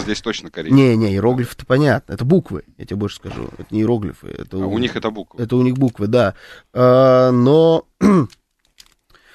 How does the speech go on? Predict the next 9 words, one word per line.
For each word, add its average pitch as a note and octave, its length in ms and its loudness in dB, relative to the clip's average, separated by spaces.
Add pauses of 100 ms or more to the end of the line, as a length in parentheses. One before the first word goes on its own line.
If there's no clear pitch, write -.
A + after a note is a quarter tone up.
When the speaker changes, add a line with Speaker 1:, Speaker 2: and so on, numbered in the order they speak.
(300)
Speaker 2:
э, C3 560 2 (140)
всё A#3+ 220 2
равно F3 260 0
вот - 280 -8 (840)
чуть-чуть D3+ 380 -4
сдержанностью A#2+ 920 -2
от G2+ 120 -12
них, - 280 -12
э, A#2+ 540 -14